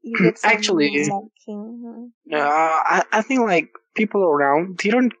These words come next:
Speaker 2: care about shit. Okay, they don't, they don't, <laughs> they don't give a shit. I mean, they don't give a fuck about what happened to me or anything. It's about your self-confidence, okay? I mean, at first time I was feeling like,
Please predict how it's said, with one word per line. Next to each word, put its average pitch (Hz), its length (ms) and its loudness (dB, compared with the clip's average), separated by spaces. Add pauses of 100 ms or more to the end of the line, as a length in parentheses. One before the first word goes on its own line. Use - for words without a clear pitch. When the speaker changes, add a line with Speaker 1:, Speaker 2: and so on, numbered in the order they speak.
Speaker 2:
care 160 240 2
about 147 240 0
shit. - 280 0 (540)
Okay, 139 240 -2
they 151 120 4
don't, 185 120 -4 (160)
they 151 120 -2
don't, 196 720 -2
<laughs> - 60 -16
they 175 80 2
don't 240 180 2
give 247 140 0
a - 120 -20 (100)
shit. - 200 -4 (420)
I 196 40 2
mean, 240 280 2
they 190 80 2
don't 247 180 4
give 226 140 2
a 202 260 4 (120)
fuck 175 260 0
about 208 320 0
what 175 140 2
happened 196 400 2
to 220 100 -4
me 254 180 2 (200)
or 147 500 2 (180)
anything. 214 440 2 (680)
It's 214 140 -4
about 247 280 0
your 180 240 2
self-confidence, 135 1300 0
okay? 135 400 2 (520)
I 156 60 0
mean, 156 300 2 (160)
at 185 120 2
first 240 360 -2
time 180 220 2
I 147 140 2
was 170 260 2
feeling 180 340 2
like, 147 220 2